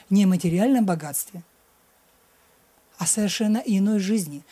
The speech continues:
Он говорит: «Я пришел, чтобы вы имели жизнь и имели превосходную, особенную, чудную, необыкновенную». Нам в украинской мове «необмежену». Ну,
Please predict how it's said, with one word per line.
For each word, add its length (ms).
Он 140
говорит: 240
«Я 80
пришел, 300
чтобы 260
вы 140
имели 220
жизнь 360
и 180
имели 460
превосходную, 800
особенную, 760
чудную, 580
необыкновенную». 960
Нам 240
в 40
украинской 340
мове 260
«необмежену». 880
Ну, 360